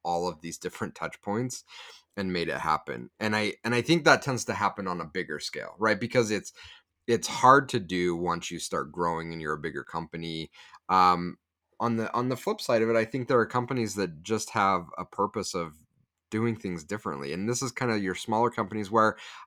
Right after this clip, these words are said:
I don't even know if they're thinking about it. And I think, I can't remember if we were on air or off air when we talked about it last week,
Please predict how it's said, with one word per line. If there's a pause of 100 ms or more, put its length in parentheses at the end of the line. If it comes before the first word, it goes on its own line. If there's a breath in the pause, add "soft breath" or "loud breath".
I
don't
even
know
if
they're
thinking
about
it.
And
I
think,
I
can't
remember
if
we
were
on
air
or
off
air
when
we
talked
about
it
last
week,